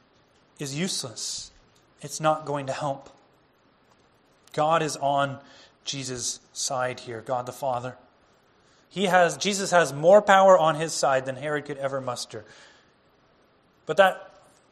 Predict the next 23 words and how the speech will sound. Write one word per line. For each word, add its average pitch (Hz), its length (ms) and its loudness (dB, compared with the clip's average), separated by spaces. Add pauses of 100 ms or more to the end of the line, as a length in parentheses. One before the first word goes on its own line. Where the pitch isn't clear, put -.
(160)
that 180 120 6
was 185 140 0
just 185 180 -4
the 170 80 -2
first - 380 0
display 156 400 0
of 135 140 -2
power, 131 460 0 (580)
a 123 100 -14 (420)
display - 320 0
of 151 100 -2
power 156 300 0
over 147 240 0
Herod. 156 240 4
There's 156 140 -6
also 240 280 6
a 196 40 2
display 185 400 2
of 170 120 2
power 175 400 8
over 180 260 2
creation 175 640 0 (240)
here. 139 380 -2